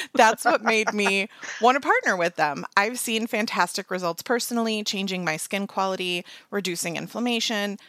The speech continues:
Speaker 1: reversing the signs of aging, and just generally being a way for me to feel good in the skin I'm in. But honestly,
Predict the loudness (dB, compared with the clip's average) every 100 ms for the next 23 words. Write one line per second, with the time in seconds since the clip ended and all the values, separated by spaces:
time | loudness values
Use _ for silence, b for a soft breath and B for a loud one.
0 | B -4 0 0 -2 -4 -4 -4 -6 -10
1 | -6 -4 -2 -4 -2 -2 -2 -2 -4 0
2 | 0 2 -2 -2 -4 -4 -4 -2 -2 -4
3 | -6 -8 -6 -6 -6 -6 -6 -4 -2 0
4 | -2 -4 -4 -4 -6 -6 -6 -6 -8 -8
5 | _ B B B B -2 0 0 0 -2
6 | -2 -2